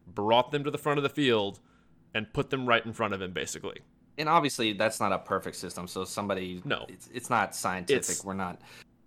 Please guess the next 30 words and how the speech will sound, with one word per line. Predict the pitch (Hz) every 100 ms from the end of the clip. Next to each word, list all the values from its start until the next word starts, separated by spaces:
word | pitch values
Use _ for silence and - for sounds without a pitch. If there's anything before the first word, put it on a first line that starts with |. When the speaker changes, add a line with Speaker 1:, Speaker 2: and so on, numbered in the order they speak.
| -
Speaker 2:
But | 131 113 139
it, | 139
it's | - - 143 156
just, | 160 - - -
it's | 135 - -
interesting. | 135 117 104 98 95 90
Speaker 1:
Even | 160 180
Speaker 2:
And | 160 113
Speaker 1:
if |
you | 127
Speaker 2:
actually | 135 139 135
Speaker 1:
add | 120
thirty | 135 143
seconds | - 113 110 131 -
to | 120
every | 110 113 117
time, | 113 107 113 139 -
it's | 123
still | - - 151 120
bad. | 92 - - _ _ _ _ -
Speaker 2:
Y-, | 131 131
yeah, | 127 107
and | 131 123 113 - - -
when | 143 131
I | 123 147
listened | 131 117 104 98
to | - 104 98
B | 92 107
D's | 101 120 123
tape, | - 95 95